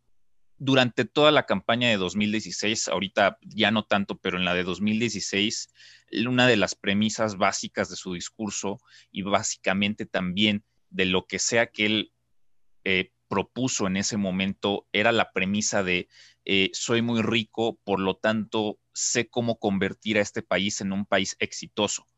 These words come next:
Lo que vemos ahora que sabemos por primera vez, eh, y, y, y digamos, sin que sea tan amplio como quizás podría serlo con una declaración fiscal,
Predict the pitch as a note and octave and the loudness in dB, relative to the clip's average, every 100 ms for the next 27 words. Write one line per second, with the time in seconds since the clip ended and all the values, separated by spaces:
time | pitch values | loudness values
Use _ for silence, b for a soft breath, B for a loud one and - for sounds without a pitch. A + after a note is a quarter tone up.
0 | b b b - G#2 - A#2 C3+ D#3+ - | b b b -2 -2 2 4 4 2 2
1 | B2+ C#3 - - G2+ A#2 D3+ - G2+ - | 4 4 0 -2 0 0 -4 -8 -10 -4
2 | F#2+ A2 A#2 A2 G#2+ A2+ - - F#2+ F#2 | 0 2 2 4 2 0 -4 -6 -2 -2
3 | F2+ F#2 F#2 F#2 G2 - F#2+ - F#2+ G2 | 0 0 -2 -2 -6 -4 -6 -6 -6 -2
4 | G#2 G#2+ A2 A2+ - - G#2+ F#2+ G2+ - | 2 2 2 0 -4 -4 -4 -2 -2 0
5 | A2+ B2 A#2 A2 A2+ - G#2+ - F#2 F2+ | 0 0 0 0 0 -4 -4 -4 -8 -8
6 | - - G2+ - G#2 G2 G2+ - G#2 G#2 | -10 -4 -4 -4 -6 -2 0 0 -2 -2
7 | G2 - F#2 G2+ F#2 F2+ F2+ F#2 G2+ G2 | -2 -4 -4 -2 -2 -4 -4 -4 -6 -6
8 | - - - F#2+ | -6 -6 0 0